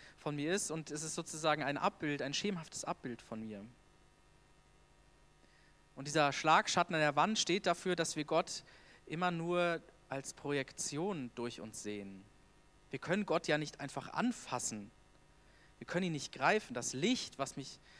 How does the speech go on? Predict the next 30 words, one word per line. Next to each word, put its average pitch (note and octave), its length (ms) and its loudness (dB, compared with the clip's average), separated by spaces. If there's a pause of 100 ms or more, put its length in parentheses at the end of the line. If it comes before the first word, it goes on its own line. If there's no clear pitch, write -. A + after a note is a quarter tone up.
(120)
strahlt, C3+ 280 2
rein C#3+ 140 0
physikalisch D3 400 -2
kann D3 120 -8
ich C#3 60 -10
das B2 120 -10
messen F3+ 220 0
und D#3+ 100 -2
so, D3+ 100 0
aber C#3+ 100 0
das C3+ 180 -4
Licht, - 260 -2 (280)
das - 100 -14
kann D#3+ 160 -4
ich - 80 -6
erstmal C#3+ 260 -6
nicht C3+ 220 -10
anfassen, D3 500 -6
nicht A#2+ 140 -12
greifen. C3+ 420 -2 (280)
Ich B2+ 100 -10
sehe F3+ 240 0
dann C#3 160 0
die C3+ 60 -4
Projektion. B2 1000 -6 (840)
Der B2+ 80 -4
Schlagschatten D#3 480 2
macht D3 180 -2
uns C#3 300 -8 (400)
bewusst, D#3+ 580 0